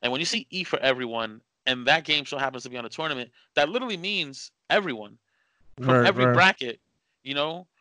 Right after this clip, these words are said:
Speaker 1: from every bracket to every gender, everybody's gonna be playing this game. And if there's a tournament, everyone's gonna mingle together. You know, so what do we do? Do we separate that? Do we, like you said, uh, do we police it in some way, shape, or form?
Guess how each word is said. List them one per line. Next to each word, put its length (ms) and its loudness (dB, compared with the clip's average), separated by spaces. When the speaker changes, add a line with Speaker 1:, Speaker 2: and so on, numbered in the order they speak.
Speaker 1:
from 200 -6
every 220 2
bracket 600 0
to 160 -6
every 240 0
gender, 520 -4
everybody's 520 0
gonna 140 -8
be 120 -12
playing 360 0
this 180 -4
game. 300 -2
And 100 -6
if 80 -6
there's 160 -4
a 60 -10
tournament, 480 -4
everyone's 440 -2
gonna 160 -4
mingle 280 -10
together. 440 -8
You 60 -6
know, 120 -2
so 140 -4
what 120 0
do 80 0
we 80 -4
do? 120 -10
Do 140 -14
we 80 -14
separate 640 0
that? 260 -4
Do 100 -6
we, 260 -6
like 180 -2
you 80 -10
said, 280 2
uh, 180 -4
do 80 -8
we 100 -6
police 480 -2
it 140 -2
in 120 -4
some 260 -4
way, 140 -6
shape, 260 -6
or 60 -14
form? 360 -12